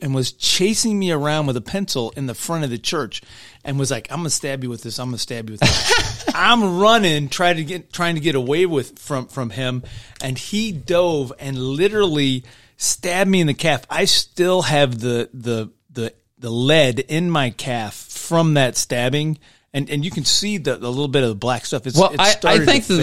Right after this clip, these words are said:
Speaker 1: fade.
Speaker 2: the biggest question about this is what the heck did you do to make me so mad at you?
Speaker 1: Well, I, I was an annoying kid, and I made sure that I could, like, push people's buttons and push people's buttons until they blew. But yeah, and so, but then, you know, you're a little kid, and I'm thinking,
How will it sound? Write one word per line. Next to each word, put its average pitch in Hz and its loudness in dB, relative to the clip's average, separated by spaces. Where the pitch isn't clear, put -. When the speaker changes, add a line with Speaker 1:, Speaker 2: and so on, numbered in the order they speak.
Speaker 1:
fade. 147 2
Speaker 2:
the 151 4
biggest 165 4
question 170 4
about 123 4
this 135 2
is 131 0
what 156 6
the 196 8
heck 170 6
did 151 4
you 139 8
do 135 8
to 117 6
make 113 4
me 127 0
so 123 0
mad 135 2
at - -4
you? - -2
Speaker 1:
Well, 185 4
I, 160 -4
I 160 2
was 180 2
an 175 0
annoying 151 0
kid, 131 0
and 120 -4
I 120 -2
made 135 -2
sure 147 0
that 123 -2
I 120 0
could, 117 -6
like, 110 -6
push 143 -6
people's 123 -6
buttons 120 -4
and 110 -8
push 131 -4
people's 110 -8
buttons 113 -8
until 120 -8
they 107 -10
blew. 127 -2
But 143 0
yeah, 202 4
and 151 2
so, 156 2
but 151 2
then, 190 4
you 160 2
know, 147 4
you're 143 2
a 131 2
little 123 -2
kid, 202 2
and 139 0
I'm 127 0
thinking, 135 -2